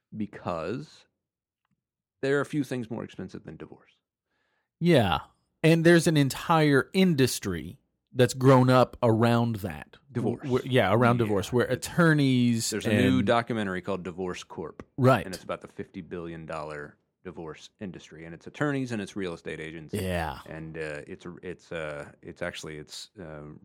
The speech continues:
Speaker 1: uh, refi mortgage folks, right? And it's
Speaker 2: Uh, predatory almost.
Speaker 1: Oh, it, it
Speaker 2: Yeah.
Speaker 1: is. It is. It is also the repo men that, uh,
Speaker 2: Oh,
Speaker 1: come
Speaker 2: my
Speaker 1: and get your
Speaker 2: word.
Speaker 1: cars and those services and those, uh, bankruptcy attorneys and all of those associated with divorce, because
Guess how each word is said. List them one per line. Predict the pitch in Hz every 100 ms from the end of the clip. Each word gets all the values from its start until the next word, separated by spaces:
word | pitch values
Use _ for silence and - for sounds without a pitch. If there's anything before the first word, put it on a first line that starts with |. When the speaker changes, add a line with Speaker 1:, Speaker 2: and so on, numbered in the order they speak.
| _ _ _
Speaker 1:
uh, | - 69
refi | 78 113 117 - 110 107 101 98
mortgage | 101 113 110 101
folks, | - 110 104 - - - -
right? | 98 101 92 - - -
And | 92 87
it's | 85 82 - - 120 -
Speaker 2:
Uh, |
predatory | - 208 302 - 98 82 82
almost. | 80 80 76 - -
Speaker 1:
Oh, | 113 95
it, | 107
it | - 131
Speaker 2:
Yeah. | 131
Speaker 1:
is. | 110 104 110 117
It | 127
is. | 123 117
It | 123 120
is | 117 113 104
also | 117 107 117 - 107 95 92
the | 90 85
repo | 101 156 160 143 147
men | 139 139 139 143 139
that, | 110 - -
uh, | 101
Speaker 2:
Oh, | 98
Speaker 1:
come | 120 110
Speaker 2:
my | 95
Speaker 1:
and | 92
get | 110
your | 80 78
Speaker 2:
word. |
Speaker 1:
cars | 120 123 127 127 123 123
and | 90
those | 92 127 123
services | 135 127 127 131 127
and | 113 85
those, | 87 82 - -
uh, | 90 87 104 -
bankruptcy | 139 147 - 143 - 135
attorneys | - 147 143 135 131 135 135 -
and | 95
all | 98 123 151 156
of |
those | 131 123 117
associated | 110 - 123 117 120 104 92
with | 87 85
divorce, | 85 90 80 -
because | - - 85 85